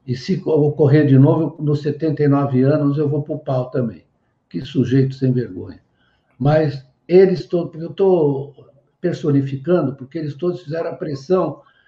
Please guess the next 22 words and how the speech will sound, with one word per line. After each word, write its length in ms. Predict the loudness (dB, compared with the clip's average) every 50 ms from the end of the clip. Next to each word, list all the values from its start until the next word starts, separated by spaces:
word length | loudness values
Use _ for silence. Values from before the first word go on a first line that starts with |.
| _ _ _ _ _ _
pra 220 | -6 -4 -4 -4
que, 460 | -4 -4 -2 -2 0 0 -2 -4 -6 -6
e 160 | -2 0 0
a 80 | 2 2
Dilma 380 | 2 2 4 4 4 4 4
cedeu, 720 | 2 0 -2 -2 0 4 4 4 4 4 2 -4 -8 -14 _ _ _ _ _ _ _ _ _ _ _ -4 0
aí 160 | 2 4 4
a 40 | 4
gente 280 | 2 0 0 -2 -4
tem 220 | -4 -6 -6 -6 -6
que 100 | -8 -10
dizer 380 | -8 -8 -6 -2 0 0 0
a 20 | 0
verdade, 600 | -2 -4 -4 -6 -6 -8 -8 -6 -6 -6 -4 -4
a 40 |
Dilma 340 | -4 -2 -2 0 0 0 -2
cedeu 440 | -4 -6 -8 -8 -4 -2 -2 0 -2
e 80 | -2 -4
trouxe 360 | -4 -2 -2 -2 -2 -4 -6
o 40 | -6
Joaquim 340 | -6 -6 -6 -6 -8 -8
Levy. 440 | -6 -4 -4 -2 -2 -2 -2 -4 -6